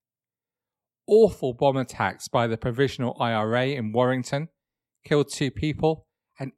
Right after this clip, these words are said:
injured almost sixty. Three-year-old Jonathan Ball died at the scene.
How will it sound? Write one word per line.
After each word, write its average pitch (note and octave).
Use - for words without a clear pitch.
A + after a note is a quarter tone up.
injured D#3
almost A2+
sixty. -
Three-year-old F3+
Jonathan C#3
Ball C3+
died A2+
at G#2+
the A2+
scene. A2+